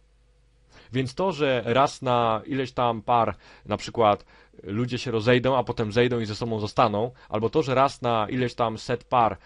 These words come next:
kobieta piękna jest brzydalem, to wcale nie znaczy, że jest takie prawidło, że można jakoś przeskoczyć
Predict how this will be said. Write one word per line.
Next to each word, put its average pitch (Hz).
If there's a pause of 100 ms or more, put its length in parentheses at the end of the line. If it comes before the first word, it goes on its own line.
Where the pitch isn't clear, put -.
(180)
kobieta 117
piękna 123
jest 104
brzydalem, 110 (260)
to 120
wcale 147
nie 151
znaczy, 135
że 120
jest 127
takie 131
prawidło, 110 (240)
że 107
można 117
jakoś 110
przeskoczyć -